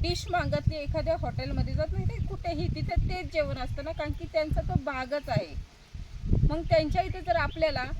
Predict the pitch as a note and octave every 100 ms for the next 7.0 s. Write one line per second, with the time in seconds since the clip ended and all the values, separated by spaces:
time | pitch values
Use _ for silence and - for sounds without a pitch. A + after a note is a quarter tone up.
0 | - B3+ D4+ A#3+ A#3+ B3 C4 C#4+ C4+ B3+
1 | B3+ C#4 C#4 D#4+ F4+ E4+ G#4 - A#4 G4+
2 | E4 D4+ D#4 D4+ D4 D#4+ D4 D4+ C#4+ D4+
3 | B3+ F4+ G#4 - G4 F4+ F4 E4+ E4+ F4+
4 | D4 D4+ D#4 D4+ A#3 - - - C#4+ D#4
5 | C#4 B3+ D4+ D4 E4+ C#4+ C4 C4+ C#4 C#4
6 | C#4 D4 B3 A#3+ B3+ A#3+ A#3 C4+ D#4